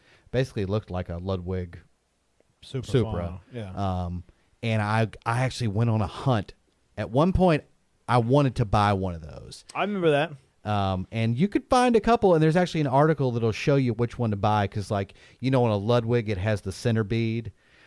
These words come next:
Speaker 2: Mm-hmm.
Speaker 1: Those pearls have three beads or two beads. And I can't remember if it's the two or the three. I think you want the three bead,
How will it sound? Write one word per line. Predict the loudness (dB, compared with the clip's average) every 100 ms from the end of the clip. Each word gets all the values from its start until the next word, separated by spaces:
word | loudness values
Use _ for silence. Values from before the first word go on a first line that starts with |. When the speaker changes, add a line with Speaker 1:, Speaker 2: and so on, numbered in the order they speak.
| -20
Speaker 2:
Mm-hmm. | -18 -2
Speaker 1:
Those | 2 4 2
pearls | 0 -2 2 4 4 2 -4
have | -6 -4 -4 -6 -14 _ _ _
three | -6 0 2 4 2 -2
beads | -2 -2 -2 -4 -6 -12 -20 _
or | 0 0
two | 0 0 0
beads. | 0 -6 -12 -20 -20 -20 _
And | -4
I | -2
can't | 0 0
remember | 2 2 2
if | 0 -2
it's | -8 -10
the | -10
two | -4 0 2
or | 2
the | 0
three. | -2 -2 -2
I | 0
think | -2 -2
you | -4
want | -2 0 0 -2
the | -10
three | -12 -6 -2 0 -2
bead, | -2 -4 -4 -10